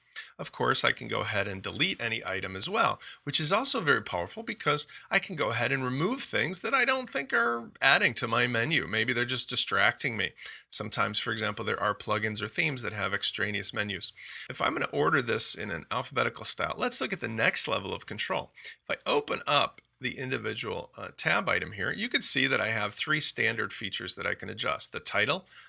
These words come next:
uh, the required capability, and the U R L. Now, the title speaks for itself. If I change this from appearance to cool looks and save it,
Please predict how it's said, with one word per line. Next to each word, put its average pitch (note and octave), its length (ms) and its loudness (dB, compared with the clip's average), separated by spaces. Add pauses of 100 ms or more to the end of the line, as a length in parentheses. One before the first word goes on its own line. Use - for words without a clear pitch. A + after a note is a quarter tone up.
(500)
uh, - 140 -8 (140)
the A2+ 120 -8
required A2 500 -2
capability, A2+ 640 -4
and B2+ 140 -6
the B2 60 0
U G#2 160 -4
R G2+ 160 -2
L. F#3 200 -2 (380)
Now, G3 160 2
the D#3 360 -2 (180)
title D#4 320 6
speaks - 280 6
for - 140 4
itself. - 520 2
If B2 120 -8
I C3+ 140 6
change C#3+ 300 2
this C3+ 100 0
from - 180 -4
appearance C3+ 600 2
to A2+ 500 -4 (760)
cool C#3 220 -6
looks - 640 -4 (460)
and F#2+ 140 -6
save G2+ 320 4
it, - 160 -4